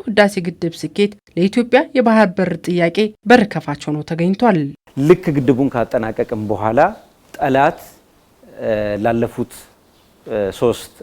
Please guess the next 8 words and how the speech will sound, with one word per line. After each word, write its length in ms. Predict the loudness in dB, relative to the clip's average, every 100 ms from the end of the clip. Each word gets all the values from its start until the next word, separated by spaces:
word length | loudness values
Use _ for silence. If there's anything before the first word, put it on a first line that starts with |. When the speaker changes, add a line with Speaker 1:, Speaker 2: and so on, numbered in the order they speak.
| -16
Speaker 2:
አስርተ 300 | -12 -10 -6
ዓመታት 380 | -6 -4 -4 -6 -6 -20 0
በሀገራችን 680 | 2 4 2 0 -4 -4
ላይ፣ 180 | -4 -4 -8 -16 _ -8
እ፣ 120 | -4 -4 0
ዘርግቶት 440 | 0 0 -4 -8
የነበረውን፣ 640 | -8 -12 -12 -10 -10 -10 -14 _ _
እ፣ 120 | -10